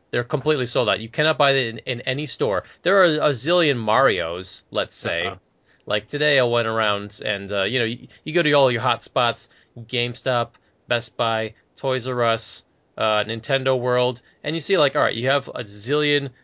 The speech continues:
Speaker 1: Marios, Peach, uh, Bowser, who just came out a couple days ago,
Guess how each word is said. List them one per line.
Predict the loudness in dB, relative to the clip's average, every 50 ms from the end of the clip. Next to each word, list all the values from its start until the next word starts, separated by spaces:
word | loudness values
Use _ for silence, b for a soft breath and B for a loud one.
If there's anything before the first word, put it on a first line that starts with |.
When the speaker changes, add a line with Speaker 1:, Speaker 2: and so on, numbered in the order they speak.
| b b b
Speaker 1:
Marios, | -2 0 2 4 4 4 4 2 0 0 -4 -6 -14 -18 _ _ _ _ _ -10
Peach, | -8 -8 -6 -6 -6 -8 -8 -10 -12 _ _ -8 -4
uh, | -2 0 0 0
Bowser, | 0 0 0 2 2 2 0 -2 -2 -2 -2 -4
who | -4 -8 -10
just | -12 -12 -10 -8
came | -8 -6 -4
out | -4 -4 -4 -6 -8 -12
a | -10
couple | -8 -6 -4
days | -4 -4 -4
ago, | -2 -2 0 0 0 -2